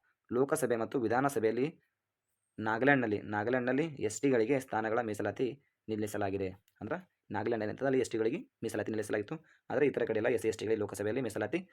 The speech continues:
ಹತ್ತು ವರ್ಷ ಮುಂದುವರಿಸಲಾಯಿತು, ಹತ್ತೊಂಬತ್ತು ನೂರ ಅರವತ್ತೊಂಬತ್ತರಿಂದ ಎಂಬತ್ತರವರೆಗೆ. ಒಂದಕ್ಕಿಂತ ಹೆಚ್ಚು ಆಂಗ್ಲೋ ಇಂಡಿಯನರನ್ನು ರಾಜ್ಯಪಾಲರು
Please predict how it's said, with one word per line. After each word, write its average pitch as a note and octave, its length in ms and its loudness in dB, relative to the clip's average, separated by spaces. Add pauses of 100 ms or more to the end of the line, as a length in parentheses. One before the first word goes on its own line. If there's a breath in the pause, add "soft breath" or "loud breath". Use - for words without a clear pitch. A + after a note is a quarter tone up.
(160 soft breath)
ಹತ್ತು A2+ 180 -8
ವರ್ಷ G#2+ 120 -2
ಮುಂದುವರಿಸಲಾಯಿತು, G#2 500 -2
ಹತ್ತೊಂಬತ್ತು G#2 240 -4
ನೂರ G#2 80 2
ಅರವತ್ತೊಂಬತ್ತರಿಂದ G#2 460 -2
ಎಂಬತ್ತರವರೆಗೆ. G2+ 500 -4 (500 soft breath)
ಒಂದಕ್ಕಿಂತ C#3+ 440 2
ಹೆಚ್ಚು A#2+ 300 2
ಆಂಗ್ಲೋ A2 240 4
ಇಂಡಿಯನರನ್ನು G#2+ 500 0 (300 soft breath)
ರಾಜ್ಯಪಾಲರು A2 580 0